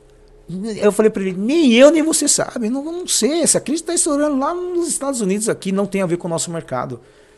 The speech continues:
Não para de escutar coisa que tão trazendo de fora aqui pra você, porque aqui a gente tá vendendo."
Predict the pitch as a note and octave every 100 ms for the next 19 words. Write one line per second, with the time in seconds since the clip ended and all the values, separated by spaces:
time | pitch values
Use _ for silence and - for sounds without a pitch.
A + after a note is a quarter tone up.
0 | - D#3 F#3 - D3 G3 F#3 F3+ F3 -
1 | D3 C3 - C3 C3 C3 D3+ D3+ C#3+ B2+
2 | C3 A#2 - A2+ G#2+ A#2+ - G#2+ F#2+ -
3 | E3+ F3 - _ - C3+ E3+ D3 D#3 C#3+
4 | D#3+ F3 D#3 F3+ C3 B2+ A#2